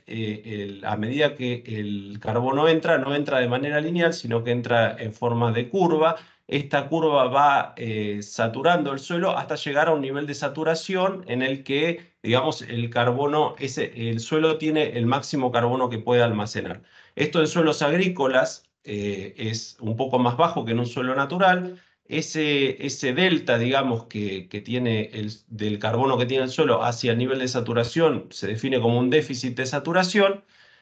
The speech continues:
y ese nivel de saturación depende principalmente de la textura del suelo, así como también del tipo de uso, de la profundidad, de las temperaturas y las precipitaciones que tienen que ver con el clima al que está expuesto ese suelo. Nosotros,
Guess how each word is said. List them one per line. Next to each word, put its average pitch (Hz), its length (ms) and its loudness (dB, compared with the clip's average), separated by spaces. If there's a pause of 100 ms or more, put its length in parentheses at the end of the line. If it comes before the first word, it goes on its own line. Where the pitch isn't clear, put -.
(100)
y 196 200 4
ese 208 200 4
nivel 196 260 4
de 196 80 4
saturación 196 800 2
depende 185 880 0
principalmente 175 720 0
de 170 60 2
la 135 160 2
textura 143 520 0
del 139 80 2
suelo, 180 580 -2
así 117 300 -2
como 151 200 0
también 156 360 2
del 117 180 0
tipo 151 300 0
de 170 60 4
uso, 160 260 -2
de 135 80 -2
la 101 160 -2
profundidad, 143 760 0 (300)
de - 100 0
las 135 160 2
temperaturas 143 500 0
y 147 40 0
las 139 100 -4
precipitaciones 143 720 -4
que 127 80 -8
tienen 127 260 -2
que 113 60 -4
ver 120 220 6
con 117 120 2
el 107 140 0
clima 127 280 0
al 113 120 2
que 107 60 -4
está 110 240 -4
expuesto 101 480 -6
ese - 160 -12
suelo. 82 320 -14 (640)
Nosotros, 185 580 2